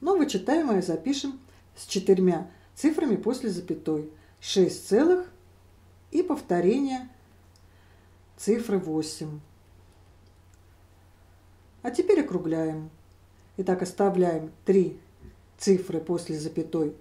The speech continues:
в уменьшаемом. Отбрасываемая цифра семь. Последняя оставшаяся цифра девять. Мы должны ее увеличить на единицу. Девять увеличим на единицу, будет десяток.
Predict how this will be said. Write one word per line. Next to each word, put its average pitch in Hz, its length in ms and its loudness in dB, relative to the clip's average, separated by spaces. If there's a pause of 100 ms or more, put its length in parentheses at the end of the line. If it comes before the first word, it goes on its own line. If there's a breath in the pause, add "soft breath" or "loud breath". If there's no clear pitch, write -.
в 160 180 -6 (360 loud breath)
уменьшаемом. 214 720 -2 (680 soft breath)
Отбрасываемая 220 680 4
цифра 196 360 2
семь. 190 460 6 (460 soft breath)
Последняя 254 500 6
оставшаяся 220 640 4
цифра 190 400 2
девять. 180 440 0 (220 soft breath)
Мы 202 80 0
должны 196 320 4
ее 196 140 8
увеличить 196 600 2
на 190 180 4
единицу. 170 760 -2 (300 soft breath)
Девять 196 400 6
увеличим 190 520 4
на 180 60 6
единицу, 180 560 4
будет 175 320 0 (100)
десяток. 196 920 4